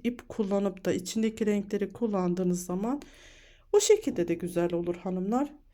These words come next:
Tabii renk ve nasıl yapmak istediğiniz sizin arzunuza kalmış.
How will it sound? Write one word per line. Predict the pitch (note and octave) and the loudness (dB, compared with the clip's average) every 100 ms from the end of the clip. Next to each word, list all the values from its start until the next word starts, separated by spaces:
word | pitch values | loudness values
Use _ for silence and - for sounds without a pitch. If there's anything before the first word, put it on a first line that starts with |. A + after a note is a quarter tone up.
| - _ - - - - | -20 _ -20 -20 -20 -8
Tabii | F4+ - A3 C4 C#4+ - - - - | -4 -2 0 0 -2 -8 -20 -12 -4
renk | A#3+ C4+ B3 - | 2 2 2 -2
ve | F#3+ G#3+ B3 - - - - - - - - - - - - - - - - - - | 0 0 0 -4 -20 -20 -20 -20 -20 -20 -20 -20 -20 -20 -20 -20 -20 -20 -20 -20 -4
nasıl | C4 B3 - G#3+ G#3 | 0 0 -2 -4 0
yapmak | G#3 G3+ F#3+ | 0 -2 -8
istediğiniz | - - G3+ F3+ F#3+ A#3+ B3 | -6 -4 -4 -4 -2 -2 -2
sizin | - G#3 A3 A#3 A#3+ | -4 -6 -2 -4 -2
arzunuza | G#3 G3 F#3 G3 F3+ G3 | 0 0 -2 -6 -4 -6
kalmış. | - D#3 D#3 E3+ A#3+ - | -8 -10 -6 -4 -4 -6